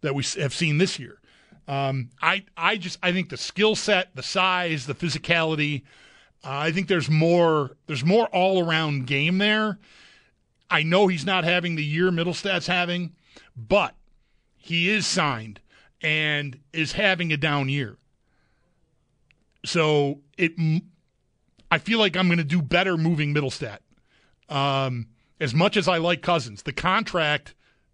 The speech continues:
can be a drag and make it harder to make a deal. Middlestat doesn't carry that with him. And so a team can decide whether they wanna move forward with him. You, you trade for Cousins, you are clearing room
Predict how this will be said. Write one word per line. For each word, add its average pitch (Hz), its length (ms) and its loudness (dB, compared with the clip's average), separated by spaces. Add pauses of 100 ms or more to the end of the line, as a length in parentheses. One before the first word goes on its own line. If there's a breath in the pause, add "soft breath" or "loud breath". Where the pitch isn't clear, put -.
(1160)
can 160 160 2
be 156 140 2
a 135 40 0
drag 143 500 -4 (440 soft breath)
and 143 140 0
make 151 160 2
it 151 80 -4
harder 175 280 0
to 139 80 -4
make 139 180 -2
a 110 40 -8
deal. 117 240 -10 (440 soft breath)
Middlestat 160 680 0 (160)
doesn't 151 300 -2
carry 143 320 -2
that 110 180 -16
with 120 140 -12
him. - 160 -20 (400 loud breath)
And 131 260 -2
so 139 420 0
a 147 60 -8
team 170 360 2
can 147 240 -2
decide 139 460 -2
whether 139 200 -4
they 135 120 0
wanna 135 200 -2
move 127 180 -4
forward 180 300 2
with 127 120 -4
him. 127 80 -6
You, 196 240 2
you 202 180 0
trade 208 320 0
for 131 80 -14
Cousins, 120 500 -2 (280 loud breath)
you 208 220 2
are 151 100 2
clearing 185 720 -2
room 131 440 0